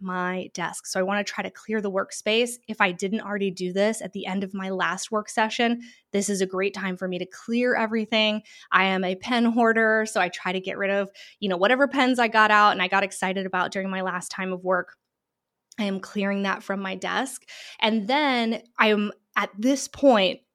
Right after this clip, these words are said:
gonna start touching the computer. I'm gonna open my task management tool. So I am inside of Notion, and I go to a very specific tab called This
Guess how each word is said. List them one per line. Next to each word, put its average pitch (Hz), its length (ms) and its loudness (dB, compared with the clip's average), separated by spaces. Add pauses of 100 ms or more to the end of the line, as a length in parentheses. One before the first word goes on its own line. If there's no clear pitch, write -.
(140)
gonna 220 160 4
start 202 220 -2
touching 202 240 -4
the 190 40 -2
computer. 196 680 2
I'm 202 80 -8
gonna 190 160 -4
open 180 220 -4
my 190 160 0
task - 420 -10
management 214 500 -4
tool. 196 400 -2
So 190 320 -2
I 185 140 -2
am 185 160 0
inside 180 300 -6
of 165 120 -16
Notion, 240 520 0 (280)
and 202 140 2
I 208 80 4
go 196 320 2
to 220 420 0
a 202 100 -2
very 196 200 -2
specific 285 540 -4
tab 190 560 2
called 185 360 0
This 196 380 -2